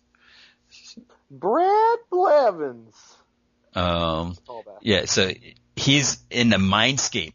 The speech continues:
Speaker 2: a world where strange creatures live that borders on the minds of all intelligent life. There's a force of beings that protect the sleeping minds of all humans.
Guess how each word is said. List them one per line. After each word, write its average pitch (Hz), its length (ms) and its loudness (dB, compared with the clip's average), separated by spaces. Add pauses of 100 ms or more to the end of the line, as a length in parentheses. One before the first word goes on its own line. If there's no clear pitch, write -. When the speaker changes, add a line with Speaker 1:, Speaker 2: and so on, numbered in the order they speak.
Speaker 2:
a 104 80 -6
world 127 380 -6
where 123 140 -6
strange 131 500 -6
creatures 120 420 -8
live 104 500 0 (220)
that 101 240 -4
borders 120 380 -2
on 104 80 -2
the 104 80 -2
minds 101 840 -2
of 92 140 -8 (140)
all 131 260 2
intelligent 110 600 -6
life. 90 480 -6 (680)
There's 90 160 -8
a 92 60 -6
force 123 300 -2
of 107 80 -4
beings 120 260 0
that 98 120 -6
protect - 360 -8
the - 60 -10
sleeping 120 320 -4
minds 113 280 -2
of 87 100 -8
all 110 220 -2
humans. 95 640 -8